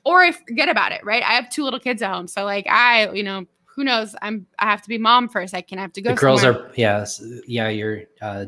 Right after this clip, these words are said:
Speaker 2: two daughters put gum in one person's hair and you have to run and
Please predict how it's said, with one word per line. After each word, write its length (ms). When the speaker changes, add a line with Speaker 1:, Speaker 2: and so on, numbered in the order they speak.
Speaker 2:
two 180
daughters 640
put 360
gum 180
in 180
one 300
person's 380
hair 160
and 100
you 80
have 100
to 100
run 240
and 200